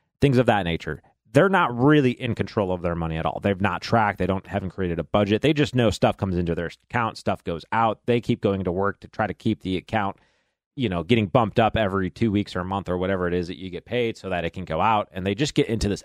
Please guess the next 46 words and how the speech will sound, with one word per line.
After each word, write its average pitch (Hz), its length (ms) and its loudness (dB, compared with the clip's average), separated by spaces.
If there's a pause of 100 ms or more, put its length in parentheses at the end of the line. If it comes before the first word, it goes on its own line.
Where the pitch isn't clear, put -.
endless 98 380 -6
cycle. - 400 -2 (220)
And - 120 0
some 185 120 4
of 156 100 2
you 135 100 6
actually 127 280 0
might 110 160 2
be 139 120 2
in 131 60 0
that 92 140 0
endless 80 280 -6
cycle, 87 340 -12
and 90 100 -16
that's 117 180 -4
okay 135 460 2
because 107 260 2
there's 107 160 6
a 104 60 8
way 113 200 4 (140)
out 123 180 4
of 85 120 0
that. 73 240 -4 (320)
But 131 100 4
you 117 220 6
have 135 340 2
to - 80 -8
start 113 320 -2
creating 98 320 -2
a 82 60 -6
plan, 98 360 -2
telling 131 400 0
everything 107 600 0 (420)
where 120 240 4
to 139 120 0
go, 90 280 0
what 92 540 0
the 113 80 0
purpose 120 440 4
of 101 100 0
each 110 320 -6
dollar 104 400 2
is 101 200 0
that's - 160 -8
coming 92 320 2
in. 131 240 2